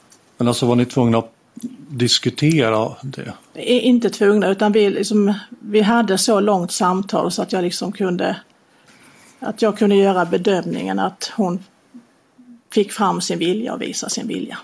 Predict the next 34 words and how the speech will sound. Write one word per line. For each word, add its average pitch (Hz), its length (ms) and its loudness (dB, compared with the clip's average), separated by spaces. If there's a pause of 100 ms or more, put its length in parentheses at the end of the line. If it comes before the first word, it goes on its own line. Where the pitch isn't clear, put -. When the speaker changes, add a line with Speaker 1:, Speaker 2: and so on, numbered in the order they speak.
(140)
Speaker 1:
Är 117 100 -2
det 113 80 2
vanligt 120 540 2
att 139 160 -2
du 127 80 2
måste 120 280 2
göra 120 300 2
såna 104 280 -4
bedömningar 110 640 -4 (520)
när 113 160 -2
du 113 100 2
gör 110 140 0
testamenten 110 880 -4
eller 104 280 0
gåvor 107 600 -4
eller 110 260 -8 (140)
så? - 280 -14 (840)
Speaker 2:
Eh, 202 360 -4
händer. 196 400 -2 (440)
Speaker 1:
Mm. 135 240 -10 (460)
Speaker 2:
Händer. 202 280 -8 (640)
Speaker 1:
Vad 139 180 0
föreskrev 135 800 2
det 120 80 2
här 117 60 2
testamentet 120 920 -2
då 110 140 0
som 113 180 0
upprättades 107 800 -2
tvåtusen 107 440 -2
tretton 113 640 -2
när 110 120 2
det 113 80 2
gällde 107 500 0